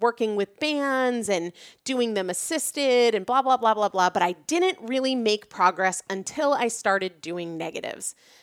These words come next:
until I started getting up there on the bar and working on a slow, controlled descent," because you work different muscles on the way down than you do on the way up. And most people focus on the way up,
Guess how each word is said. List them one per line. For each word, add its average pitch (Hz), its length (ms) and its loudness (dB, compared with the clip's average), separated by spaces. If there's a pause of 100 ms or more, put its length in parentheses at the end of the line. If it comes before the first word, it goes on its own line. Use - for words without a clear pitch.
until 220 200 0
I 208 60 6
started 320 500 4
getting 311 260 0 (160)
up - 200 -2
there 349 180 2
on 320 160 0
the 277 80 -2
bar 233 460 8 (720)
and 214 220 0 (100)
working 226 440 2
on 196 320 0 (500)
a 214 80 0
slow, 190 540 0 (200)
controlled 180 640 -6 (260)
descent," - 500 -8 (600)
because 214 320 -6
you 208 140 -8
work 214 480 -8 (520)
different 196 320 -6
muscles 180 380 -8
on 170 100 -6
the 165 100 -10
way 160 140 -10
down 220 380 -6
than 180 100 -8
you 180 100 -10
do 160 320 -12
on 160 200 -10
the 160 80 -12
way 156 260 -10
up. - 240 -12
And 156 100 -14
most 190 240 -10
people 185 240 -14
focus - 360 -12
on 165 100 -12
the 160 80 -12
way 160 180 -8
up, 208 220 -4